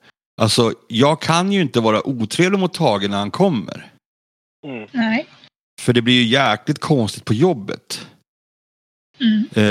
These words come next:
Speaker 1: Eh, samtidigt så blir det ju också jäkligt konstigt om man sen då skulle gnälla på Tage direkt.
Speaker 3: Nej, du får inte vara här.
Speaker 1: Nej, alltså, kul att komma innanför och bara, "Åh nej, nu är Tage här igen, fy fan."
Speaker 3: <laughs>
Speaker 1: Men alltså, vad, vad, vad går gränsen där liksom? Alltså, eh,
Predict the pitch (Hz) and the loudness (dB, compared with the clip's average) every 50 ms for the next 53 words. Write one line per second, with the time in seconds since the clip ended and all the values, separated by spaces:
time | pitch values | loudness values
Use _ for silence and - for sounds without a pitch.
0 | 104 104 - - - - - 143 131 123 - 160 127 - 160 156 156 147 131 123 | 2 2 0 -2 -2 0 2 2 2 2 0 0 0 0 2 2 2 4 2 2
1 | 113 110 - - 117 110 110 117 113 107 92 - - 123 - - 127 110 101 - | 0 0 0 0 0 2 4 4 2 2 0 -2 -4 -4 0 0 0 0 0 0
2 | 110 104 98 - 110 104 101 98 90 - - 104 101 101 92 113 117 117 107 101 | 0 0 0 0 0 0 0 0 -2 -2 -2 -2 -2 0 0 0 0 2 2 2
3 | 110 139 135 - 143 - - 135 110 101 101 98 95 95 78 - - - - - | 0 0 0 0 0 2 2 2 2 2 0 0 0 -2 -4 -6 -8 -14 -16 -16
4 | - - - _ _ _ _ _ - 240 240 214 247 220 - 262 240 - 214 220 | -16 -16 -20 _ _ _ _ _ 2 4 4 4 4 4 4 4 4 4 4 2
5 | 208 208 214 214 214 _ _ _ - _ _ _ _ _ - - 143 160 180 180 | 2 2 0 -2 -4 _ _ _ -20 _ _ _ _ _ -4 0 0 2 2 4
6 | 175 165 147 139 - - 143 110 107 104 - - - 120 - - - - 165 185 | 4 2 2 2 2 0 0 0 -2 -6 -6 -6 -8 -8 -8 -4 -2 0 0 2
7 | 185 - - 151 143 139 127 120 117 127 127 113 107 98 107 107 98 98 104 107 | 2 2 2 4 4 4 2 4 2 2 2 2 2 2 4 4 2 2 0 -2
8 | 110 113 107 92 90 110 104 90 - - - 120 107 101 107 110 117 110 101 92 | -2 0 2 2 2 2 0 0 0 2 2 4 4 4 2 2 2 2 2 2
9 | 90 90 82 76 - 107 95 - - - 123 107 92 80 76 73 _ _ _ _ | 2 0 -2 -4 -8 -8 -10 -6 -2 -2 -2 -2 -2 -6 -10 -12 _ _ _ _
10 | _ _ _ _ _ _ _ - - 269 247 - 262 262 262 - _ _ _ _ | _ _ _ _ _ _ _ 0 2 2 4 4 2 -2 -4 -6 _ _ _ _
11 | _ _ - 131 151 170 156 - 175 156 165 160 160 180 180 160 180 175 165 175 | _ _ -4 0 0 0 0 0 -2 -4 -2 0 0 0 0 0 -2 -2 0 0
12 | 185 170 185 175 151 151 190 220 240 240 208 - 160 117 113 110 107 107 - - | 0 0 -2 -2 0 0 0 0 0 -2 -2 -2 0 0 0 0 0 -2 -4 -4
13 | 123 117 113 110 - - 117 110 110 107 110 107 - - 110 107 107 104 104 104 | -2 -2 -2 -2 0 0 2 2 2 0 -2 -4 -6 -6 -2 -2 0 0 0 -2